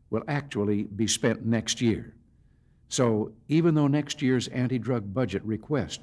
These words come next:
is a bit lower, more funds will actually be spent in the battle than ever before. On another point, you should also be aware that the amount spent on education in America has increased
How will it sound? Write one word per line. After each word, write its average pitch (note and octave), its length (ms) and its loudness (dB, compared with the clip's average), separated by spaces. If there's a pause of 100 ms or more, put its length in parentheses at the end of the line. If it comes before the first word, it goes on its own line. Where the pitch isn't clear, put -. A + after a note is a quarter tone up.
is A2 160 -4
a A2 40 0
bit A#2+ 220 -2
lower, A#2 400 0 (640)
more C#3 300 4
funds G2 480 0
will G2 200 0
actually B2+ 440 0
be G#2+ 160 0
spent G2 420 0 (480)
in C#3 220 4
the D3 80 2
battle F2+ 420 -2 (380)
than G#2+ 160 -2
ever A2 180 -2
before. G2 560 -4 (1400)
On A#2+ 140 0
another D3+ 300 4
point, A2 400 -2 (320)
you B2+ 120 -2
should A#2 180 -2
also C3+ 360 0
be A2 180 2
aware F#2+ 480 0 (560)
that G#2 140 -4
the A2 100 0
amount C3 320 2
spent C#3 320 0
on A#2 180 0
education B2+ 680 -2
in F2+ 80 -2
America F2+ 480 -4 (320)
has G#2 180 -6
increased B2+ 720 -2